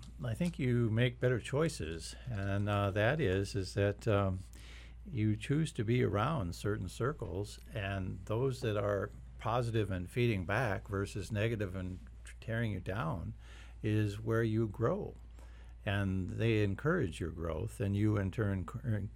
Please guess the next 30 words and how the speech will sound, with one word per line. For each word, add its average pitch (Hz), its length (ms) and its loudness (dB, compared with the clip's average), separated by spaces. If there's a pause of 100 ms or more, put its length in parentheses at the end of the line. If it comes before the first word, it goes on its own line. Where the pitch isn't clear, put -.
(240)
uh, 92 300 -2
encourage 98 500 2
them. 113 300 0 (640)
Um, 92 420 0 (800)
uh, 110 200 2 (120)
sometimes 127 600 4
in 101 120 2
life 95 280 4
we 92 100 2
can't 95 260 2
always 85 260 0
choose 90 420 2 (260)
where 104 240 4
we're 85 180 0
at 90 260 0
or 85 140 -2
who 104 120 2
we're 87 180 -2
with, 87 340 0 (600)
but 117 240 2
at 113 120 0
the 123 100 0
same 143 320 2
point, 117 380 4
there's 95 200 2
a 92 60 -4
circle 98 400 2
of 82 80 -4
friends 104 540 2
that, 87 200 -4